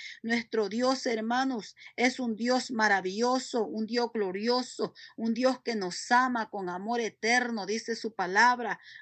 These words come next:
Gloria al nombre del Señor, hermano, porque Dios es fiel y es verdadero, aleluya. Él es un Dios que su oído está inclinado para escuchar la, cada necesidad,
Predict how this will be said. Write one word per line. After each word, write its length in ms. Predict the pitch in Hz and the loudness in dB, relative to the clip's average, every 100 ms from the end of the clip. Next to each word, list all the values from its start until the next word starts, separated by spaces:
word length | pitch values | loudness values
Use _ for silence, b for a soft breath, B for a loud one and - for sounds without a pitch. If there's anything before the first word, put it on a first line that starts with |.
| - | -8
Gloria 480 | 202 240 262 254 214 | 0 2 2 2 -2
al 160 | 208 | -2
nombre 320 | 226 247 233 | -2 -2 -2
del 220 | 220 214 190 | -4 -4 -6
Señor, 580 | - 185 190 233 240 | -8 -8 -6 -2 -2
hermano, 560 | 226 190 208 240 247 233 | -2 -4 -4 -2 -2 -6
porque 380 | 220 202 190 190 | -8 -10 -8 -6
Dios 400 | 202 233 240 - _ | 0 0 0 -6 _
es 340 | - 233 226 - | 0 0 -2 -8
fiel 480 | 208 233 254 254 - B B | -2 2 4 2 -4 B B
y 300 | - 202 214 | -4 -2 2
es 160 | 254 233 | 4 4
verdadero, 880 | 226 220 202 190 185 214 247 247 208 | 2 2 0 0 2 4 4 4 2
aleluya. 680 | 196 190 208 240 240 180 B B B | 0 -2 -2 0 0 0 B B B
Él 220 | 214 240 | -2 0
es 80 | 247 | 2
un 280 | 240 220 208 | 0 -2 -6
Dios 400 | 208 240 254 254 | -2 4 4 2
que 200 | - 220 | -2 -4
su 200 | - 208 | 0 -2
oído 300 | 190 240 240 | 0 0 -2
está 260 | 220 - 240 | -2 -2 -2
inclinado 800 | 240 233 208 190 226 254 254 247 | -2 -4 -4 0 4 4 2 -2
para 180 | 226 | -2
escuchar 720 | 208 - - 185 - 247 247 240 B B B | -2 -4 -10 -4 6 8 8 6 B B B
la, 340 | - 220 - - | 2 4 2 2
cada 320 | 247 247 247 | 6 8 8
necesidad, 840 | 240 220 214 208 - 185 226 247 | 4 -2 -2 -4 -4 4 6 6